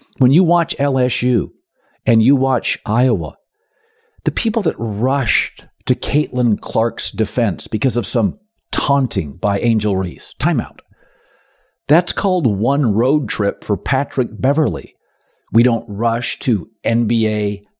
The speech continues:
men's defense. It's part of A A U. It's part of college basketball. It's part of now all basketball. Nobody took a swing.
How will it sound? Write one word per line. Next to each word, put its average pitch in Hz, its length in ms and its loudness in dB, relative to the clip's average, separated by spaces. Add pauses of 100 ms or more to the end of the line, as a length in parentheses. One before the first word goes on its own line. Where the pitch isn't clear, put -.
men's 113 840 4
defense. 135 640 -2 (1500)
It's - 140 0
part 151 220 2
of 143 100 0
A 147 200 2
A - 20 2
U. 139 400 0 (560)
It's 131 160 0
part 143 160 0
of 139 80 -4
college 139 300 0
basketball. 120 600 -2 (440)
It's 143 240 0 (160)
part 156 400 -2
of 143 240 -2
now 147 460 -2
all 165 280 0
basketball. 139 840 -4 (840)
Nobody 254 320 4
took - 200 -2
a 95 60 -4
swing. 101 840 -2